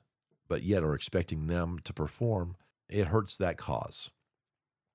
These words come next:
So my friend, what I'm recommending is that we encourage our youth. If you are a youth, these are wonderful years, and we look forward to watching you grow, but we also want you to grow in godliness. Evangelist Billy Graham once said,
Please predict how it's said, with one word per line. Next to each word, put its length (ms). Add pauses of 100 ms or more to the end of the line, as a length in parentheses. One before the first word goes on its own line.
(120)
So 140
my 100
friend, 300
what 80
I'm 140
recommending 600 (520)
is 260
that 200 (100)
we 160
encourage 720
our 160
youth. 420 (400)
If 160
you 160
are 240
a 60
youth, 420
these 180
are 100
wonderful 440
years, 480 (100)
and 140
we 140
look 280
forward 380
to 100
watching 400
you 120
grow, 440 (520)
but 60
we 120
also 340
want 300
you 100
to 80
grow 320
in 200
godliness. 840 (1040)
Evangelist 600
Billy 200
Graham 340
once 240
said, 380